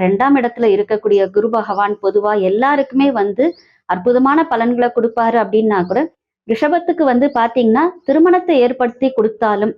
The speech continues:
அந்த திருமணம் மூலமாக சில பிரச்சனைகளையும் கொடுப்பாரு. காசு வந்தது அப்படின்னாலும் கொஞ்சம் அந்த காசின் மூலமாக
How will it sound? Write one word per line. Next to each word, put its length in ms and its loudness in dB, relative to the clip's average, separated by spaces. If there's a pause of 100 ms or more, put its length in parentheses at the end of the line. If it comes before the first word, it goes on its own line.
(340)
அந்த 200 0
திருமணம் 460 4
மூலமாக 580 2
சில 220 0
பிரச்சனைகளையும் 680 0
கொடுப்பாரு. 440 0 (440)
காசு 320 0 (100)
வந்தது 340 2
அப்படின்னாலும் 540 0 (160)
கொஞ்சம் 360 2
அந்த 200 0
காசின் 440 2
மூலமாக 460 0